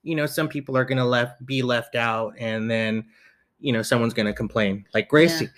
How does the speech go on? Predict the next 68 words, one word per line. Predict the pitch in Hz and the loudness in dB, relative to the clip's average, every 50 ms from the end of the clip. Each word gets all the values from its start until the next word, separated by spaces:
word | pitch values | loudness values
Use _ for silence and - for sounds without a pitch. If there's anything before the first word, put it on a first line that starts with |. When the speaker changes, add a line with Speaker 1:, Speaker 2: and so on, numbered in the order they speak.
| _ _ _ _ _ _ _ _ _ | _ _ _ _ _ _ _ _ _
Speaker 2:
No. | - 175 160 160 - - - - 277 | -10 -10 -10 -10 -12 -16 -16 -10 -4
It | - 392 | 0 2
was | 403 - | 4 6
just | - - - | 6 8 8
so, | 539 349 | 8 8
it | 330 415 | 8 8
was | 440 440 427 | 6 8 6
Speaker 1:
<laughs> | |
Speaker 2:
just | 466 508 - - | 6 4 4 6
too | - 440 453 453 466 494 508 | 4 4 4 4 4 4 4
fast. | - - | 4 2
It | 262 277 | 2 0
was | 294 277 | 0 0
just | 359 359 - | -2 -2 -2
too | - 349 320 | -2 -2 0
fast. | - 320 330 294 285 - | 2 2 2 2 2 0
And | 277 269 | 0 0
I | 254 254 | 0 0
would | 269 254 | -2 -2
just | - 285 285 - - | -2 -4 -4 -4 0
kind | - 285 277 | 0 2 2
of | 254 247 | 2 2
like, | 247 226 - - - - - | 0 0 -2 -8 -16 -6 -4
'cause, | - 403 | -2 0
you | 539 605 659 622 | 4 6 6 8
know, | 427 349 | 8 8
usually | 349 330 349 302 | 8 8 8 6
it | 262 247 | 6 8
runs | 254 254 247 240 240 - | 8 6 6 6 2 -2
slow. | - 254 247 247 254 247 247 | -4 -2 0 2 2 6 8
Speaker 1:
And | 208 220 233 | 8 10 10
then | 240 247 247 | 10 10 10
considering | 262 247 214 - 247 233 220 226 214 208 202 196 196 190 | 10 8 8 8 10 12 12 12 12 12 10 10 8 8
the | 180 175 | 6 6
fact | 180 202 185 180 180 180 | 6 6 6 6 6 2
that | 165 139 | 0 2
you | 160 165 | 2 4
don't | 156 147 135 135 | 4 4 4 4
read | 151 180 196 202 190 - _ _ _ _ _ _ _ _ _ _ _ - - | 4 4 4 2 0 -4 _ _ _ _ _ _ _ _ _ _ _ -14 -6
Speaker 2:
Fast. | - 185 170 160 | -2 -2 2 4
Speaker 1:
fast, | 185 160 147 143 135 131 143 135 - - 147 | 4 4 6 6 4 2 2 0 -4 -4 -2
and | 139 | -2
you're | 143 143 143 139 139 | 0 0 0 0 2
Speaker 2:
Yeah. | 143 | 2
Speaker 1:
like, | 139 135 139 135 131 | 2 2 0 -2 -2
"Well, | 135 135 143 139 | -2 -2 -2 0
who's | 143 190 202 196 | 2 2 2 2
Speaker 2:
It's | 156 156 | 4 4
like, | 175 165 | 4 6
Speaker 1:
that?" | 160 156 151 147 | 6 6 6 6
Speaker 2:
well, | - - 370 | 6 6 4
it's | 381 381 | 2 0
'cause, | - 466 349 320 - - _ _ _ _ _ _ _ _ | 0 0 0 0 -2 -6 _ _ _ _ _ _ _ _
like, | 285 302 294 | -2 -2 -2
subtitles. | - - 359 285 294 - 320 214 202 196 214 | 0 0 -2 0 0 0 0 0 0 0 -2
They're | 302 | -2
like | 330 480 466 | -2 -2 0
when | 466 330 | 0 0
you | 311 | 2
watch | 302 311 320 - | 2 2 2 0
movies | 247 233 247 330 285 240 185 190 | 0 0 0 0 0 0 -2 -4
with | 196 190 | -4 -6
subtitle | - - 262 269 269 - 208 170 160 147 - - - | -4 -6 -6 -6 -4 -4 -4 -4 -4 -6 -10 -12 -8
titles, | - 185 160 160 - - 143 147 180 | -4 -2 -2 0 -2 -4 -6 -6 -6
you | 208 214 226 | -4 -2 0
know, | 254 240 | 0 0
it's | 220 214 - | 0 2 2
like, | 220 190 175 - - | 2 2 2 0 -6